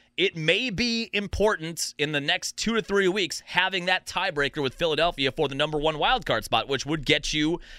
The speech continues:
a home series in that four five matchup. That could be critical. You took care of business, won the series, and took the season series.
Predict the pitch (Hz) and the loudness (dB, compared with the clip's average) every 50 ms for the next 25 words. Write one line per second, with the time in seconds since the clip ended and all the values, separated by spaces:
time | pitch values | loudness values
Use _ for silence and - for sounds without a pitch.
0 | - - - - - 131 151 160 156 123 131 151 180 196 196 190 - - - 220 | -20 -20 -20 -8 -2 0 0 0 2 2 2 4 4 4 2 0 -2 -2 0 2
1 | 254 208 147 135 147 156 143 147 139 147 147 143 - - 156 160 170 156 - 202 | 2 4 4 2 2 0 -2 0 0 0 0 0 0 0 0 2 2 2 0 0
2 | 202 208 208 180 139 117 98 - - 85 - - - 131 139 147 - - - - | 0 0 0 0 -2 -2 -2 -4 -6 -10 -12 -4 -2 -2 -2 -2 -4 -6 -2 0
3 | 226 254 202 139 185 208 220 - - - 233 233 - - 92 - _ _ _ - | 0 0 -2 -4 -6 -6 -6 -6 -2 0 0 0 -2 -4 -12 -16 _ _ _ -20
4 | - - - _ _ _ _ 151 165 165 - - 233 240 - - 240 262 254 226 | -20 -20 -20 _ _ _ _ 0 0 2 4 4 2 4 4 4 6 6 6 4
5 | 165 214 165 120 110 104 92 - 120 117 127 151 202 233 247 202 - 202 196 185 | 4 2 2 2 0 -4 -6 -6 -2 0 2 2 2 2 0 -2 0 0 0 0
6 | 180 180 175 170 151 - 139 120 113 - 160 180 - 147 - - 151 135 117 131 | 0 0 -2 -2 -2 -2 -2 -2 0 0 -2 -2 0 -4 -2 0 0 0 0 -2
7 | 123 113 - 131 120 120 123 113 - | -4 -2 0 2 2 2 2 0 -2